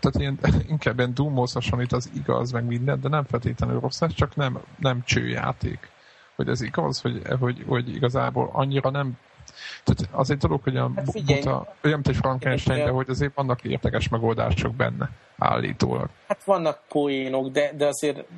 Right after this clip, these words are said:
Speaker 2: nem tudom én, ilyen harminc-negyven százaléknál járhatok így a, a pályákon, és e-, eddig gyakorlatilag előre kellett menni, aztán meg visszafele.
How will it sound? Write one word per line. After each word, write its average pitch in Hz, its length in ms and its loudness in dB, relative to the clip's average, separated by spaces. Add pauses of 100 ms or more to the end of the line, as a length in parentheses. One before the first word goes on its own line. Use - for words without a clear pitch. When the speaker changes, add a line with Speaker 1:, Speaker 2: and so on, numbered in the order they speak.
(140)
Speaker 2:
nem 131 180 0
tudom 123 180 0
én, 123 140 -2
ilyen 123 180 -2
harminc-negyven 117 880 0
százaléknál 107 880 0
járhatok 110 600 -2
így 107 180 0
a, 110 180 2
a 107 140 -4
pályákon, 113 680 0 (520)
és 117 600 -2 (420)
e-, 143 160 4 (100)
eddig 127 300 0 (180)
gyakorlatilag 123 760 0
előre 131 420 0
kellett 139 380 -2
menni, 123 280 -4
aztán 120 340 0
meg 113 200 -6
visszafele. 104 760 -2